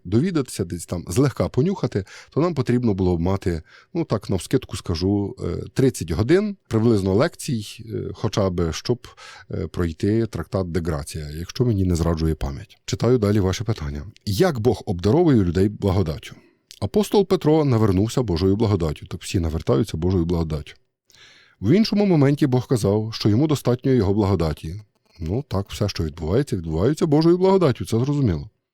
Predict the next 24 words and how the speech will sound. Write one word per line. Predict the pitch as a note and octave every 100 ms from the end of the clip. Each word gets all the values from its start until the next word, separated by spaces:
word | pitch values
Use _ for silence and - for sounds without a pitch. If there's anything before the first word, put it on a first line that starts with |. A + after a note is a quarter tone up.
| _ - - - -
Світлої | - G#3 G#3 E3
пам'яті | B2+ A#2 A#2+ C3
Ігор | C3+ B2+ C#3
Козловський, | - F#2+ F2 D#2+ - C3+ C3
хай | G#2+ F#2
спочиває | G2+ - D#2+ D#2+
з | D#2+
Богом, | G2 A2
прекрасна | A#2 - D#2 - D2+
людина, | D2+ G#2 C3+ A2
ви | E2
тут | - E2
в |
дужках | E2+ - -
пишете, | - D#2+ - - - -
український | B2 A2+ G2 D#2+ F2+
релігієзнавець, | D#2+ D#2 D#2 D#2 D3 D#3+ -
що | - -
повернувся | F2+ E2+ A2+ G2+
з | F2+
полону. | F2+ F#2+ C3 C3 - -
Він | G2 B2
нещодавно | G#2+ - F#2+ E2 D#2+
помер, | - G2+ B2 D3